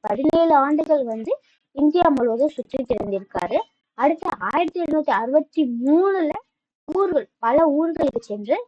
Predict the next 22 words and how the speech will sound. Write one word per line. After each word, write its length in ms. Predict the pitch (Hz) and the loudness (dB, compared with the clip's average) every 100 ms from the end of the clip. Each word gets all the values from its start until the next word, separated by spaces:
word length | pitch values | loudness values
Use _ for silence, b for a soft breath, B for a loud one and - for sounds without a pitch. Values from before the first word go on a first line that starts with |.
| _ | _
தனது 380 | - 311 320 285 | -2 2 2 0
கருத்துக்களை 640 | - 262 254 330 302 247 | 0 -2 0 2 4 4
வந்து 360 | 185 202 262 453 | 0 -8 -8 -2
போதிச்சிருக்காரு. 840 | 254 262 269 - 226 - 185 175 339 - _ _ _ | 2 4 2 -4 -10 -6 -6 -2 -4 -4 _ _ _
அதுக்கப்புறம் 880 | 254 330 339 320 - - 294 285 - _ | -2 -2 2 0 0 2 2 2 -4 _
ஐந்து 400 | 269 320 403 403 | 0 2 2 2
ஆண்டுகளுக்கு 760 | 320 311 320 294 269 247 - 262 | 2 4 2 2 0 0 -6 -8
பின்னர், 460 | - 220 208 180 _ _ _ - | -4 -2 -2 -4 _ _ _ -6
ஒரு 120 | 220 | -2
அஞ்சு 360 | 202 220 277 302 | -2 -2 0 2
ஆண்டு 240 | 285 359 | 2 2
ஆன 400 | 269 220 269 262 | -2 -2 -6 -4
அப்புறம், 640 | 190 - - 233 196 208 415 _ _ _ _ - | -6 -8 -6 -4 -4 -10 -12 _ _ _ _ -2
ஆஹ், 400 | 302 285 262 247 | 0 2 -2 2
பல 280 | 311 392 453 | 4 4 2
கல்வி 420 | 359 285 330 370 | 4 4 4 4
நிலையங்களையும், 680 | 320 254 233 214 185 190 170 _ _ _ _ _ _ - | 2 4 2 2 0 -2 -6 _ _ _ _ _ _ -6
சாரி, 180 | 220 226 | -4 -4
சில 300 | - 311 403 | -4 -2 -2
கல்வி 420 | 349 320 311 339 | 2 2 4 0
நிலையங்களையும், 840 | 285 233 208 196 180 175 175 160 _ | 0 2 0 0 -4 -4 -6 -10 _
சில 380 | - 269 359 | -8 0 0